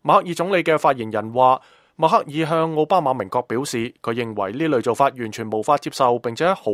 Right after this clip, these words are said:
不含糊地加以譴責。奧巴馬政府一直否認新聞報道所稱嘅多項美國情報活動，因為又有美國監聽盟國嘅指稱曝光，奧巴馬政府受到強烈批評。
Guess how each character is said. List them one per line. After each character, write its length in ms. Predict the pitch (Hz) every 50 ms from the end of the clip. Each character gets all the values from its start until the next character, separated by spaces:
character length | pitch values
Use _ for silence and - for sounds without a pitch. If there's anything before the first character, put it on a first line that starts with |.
| 98
不 120 | - 190 190
含 200 | - - 117 98 90
糊 120 | 101 104
地 220 | 101 117 110 110 104 _
加 180 | - 156 139 117
以 140 | 104 - 95
譴 160 | - 104 101
責。 200 | 110 120 113 110 - _ _ _ _ _ _ _ _ _ _ _ _ _
奧 100 | - 123
巴 80 | 110 127
馬 160 | 127 117 113
政 160 | 113 127 117
府 180 | 107 - 117 120
一 120 | 131 139
直 100 | 127 117
否 200 | 104 - 104 104 127
認 180 | 139 127 107 -
新 80 | -
聞 200 | 143 131 110 92
報 180 | 90 120 120 120
道 160 | - 113 104
所 240 | 101 - 104 107 131
稱 240 | - - 139 139 131
嘅 180 | - 117 110 110
多 200 | - - 139 131
項 200 | 127 123 104 98
美 160 | 95 95 104
國 120 | - 120 113 -
情 180 | - 117 95
報 100 | 95 120
活 140 | 113 113 104
動， 240 | - - 117 117 123 _ _ _ _ _ _ _ _ _
因 100 | - 208
為 120 | 190 175 143
又 100 | 135 131
有 140 | 127 143 151
美 180 | 151 139 147
國 180 | 151 - 151 - -
監 180 | 185 175 180
聽 160 | 170 185 180
盟 220 | 165 135 98 95 101
國 160 | - 139 131
嘅 120 | - 139 127
指 100 | - 117
稱 180 | 123 - 165 151
曝 140 | - 120 104
光， 280 | 98 - 160 165 165 156 - - _ _
奧 100 | - 127
巴 120 | 110 127 143
馬 220 | 131 117 113 117
政 220 | 113 - 120 120 117
府 240 | - - 113 127
受 140 | 135 - 101
到 160 | - 120 110
強 200 | 107 - 120 104 95
烈 80 | 98 98
批 80 | -
評。 200 | 135 127 123 127